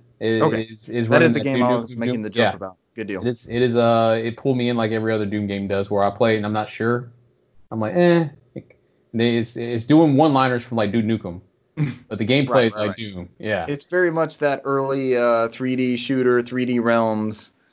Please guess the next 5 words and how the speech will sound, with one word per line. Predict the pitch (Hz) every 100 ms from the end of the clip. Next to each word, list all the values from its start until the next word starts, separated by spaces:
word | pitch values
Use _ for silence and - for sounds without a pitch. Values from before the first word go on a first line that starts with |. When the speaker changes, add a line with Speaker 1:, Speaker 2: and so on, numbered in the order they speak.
| _ _ _ -
Speaker 2:
uh, | 110 107
Doom | 98 131 127 120 120
clone | - 110 107 104 104 101
style | - 95 101 98 90 95 - _ _ _ _
shooter. | - - 107 87 87